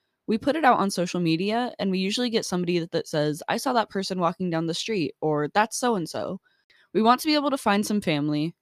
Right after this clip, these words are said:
and have some closure." On December twenty-second, twenty twenty-two,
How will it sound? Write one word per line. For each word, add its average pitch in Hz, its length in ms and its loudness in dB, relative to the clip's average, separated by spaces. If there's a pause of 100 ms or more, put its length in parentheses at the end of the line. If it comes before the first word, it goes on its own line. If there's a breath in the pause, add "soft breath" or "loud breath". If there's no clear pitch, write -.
and 185 120 -2
have 160 160 -2
some 151 140 -6
closure." 139 540 -4 (480)
On 214 100 4
December 226 380 0
twenty-second, 185 720 -2
twenty 185 300 -4
twenty-two, 196 720 -2